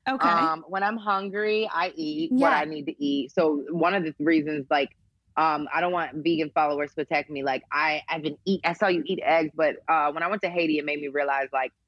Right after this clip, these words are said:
Speaker 2: eating what you want, like, what you
Speaker 1: Mm.
Speaker 2: choose is, like, luxury,
Speaker 3: Mm-hmm.
Speaker 2: you know? So,
Speaker 1: Oh,
Speaker 2: like, I, I
Speaker 1: sure.
Speaker 2: always try to be mindful of that. If I,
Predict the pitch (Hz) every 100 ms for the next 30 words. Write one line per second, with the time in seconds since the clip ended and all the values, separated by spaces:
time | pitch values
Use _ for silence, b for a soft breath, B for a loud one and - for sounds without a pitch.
0 | _ _ 151 _ _ - 208 208 220 208
1 | 160 170 165 160 156 160 151 143 139 285
2 | 277 147 220 - _ _ _ _ _ _
3 | _ 170 - 196 196 196 - 160 170 165
4 | 139 147 143 143 135 131 71 254 277 220
5 | 170 156 143 147 - 160 151 151 151 151
6 | 156 151 156 160 160 160 160 156 143 _
7 | _ _ - 160 156 147 - 143 160 147
8 | 143 143 160 147 139 139 - 151 156 147